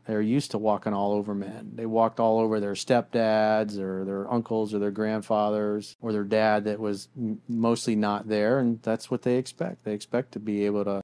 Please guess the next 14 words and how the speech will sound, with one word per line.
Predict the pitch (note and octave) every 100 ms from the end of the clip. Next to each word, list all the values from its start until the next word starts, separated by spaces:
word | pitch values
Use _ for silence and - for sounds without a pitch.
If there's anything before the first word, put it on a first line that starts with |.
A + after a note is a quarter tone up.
| -
kick | B2+ -
men | A#2
in | A2+
the | A2+
nuts | D3 -
all | G#2+ G2+
the |
time | G2 G#2 A#2
because | A2 A#2
that's | A2+ A2+
what | B2
they're | A#2+ A#2+
used | C#3 G#3 -
to. | F2+